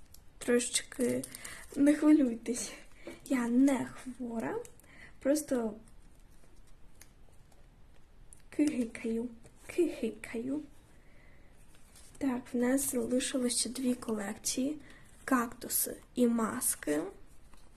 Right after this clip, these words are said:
Ні, три. Забула ще про слово. Три колекції. Вони всі на одному розвороті.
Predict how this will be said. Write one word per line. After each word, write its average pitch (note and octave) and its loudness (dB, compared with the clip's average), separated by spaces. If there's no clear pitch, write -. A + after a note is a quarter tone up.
Ні, A3+ 2
три. C4 8
Забула C4 4
ще B3+ 0
про B3 2
слово. G#3+ 0
Три A#3 2
колекції. A3 -2
Вони A#3+ 8
всі - 4
на A3+ 4
одному A3 4
розвороті. A#3+ 0